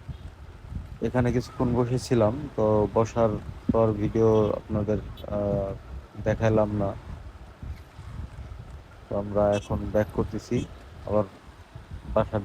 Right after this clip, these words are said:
দিকে। এবার রাস্তায়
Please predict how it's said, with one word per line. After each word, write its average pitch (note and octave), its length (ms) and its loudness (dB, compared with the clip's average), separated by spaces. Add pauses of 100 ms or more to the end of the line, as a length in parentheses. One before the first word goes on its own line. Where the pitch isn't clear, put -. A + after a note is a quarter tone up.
দিকে। A2+ 220 0 (3750)
এবার G2+ 240 -6
রাস্তায় C#3 360 -6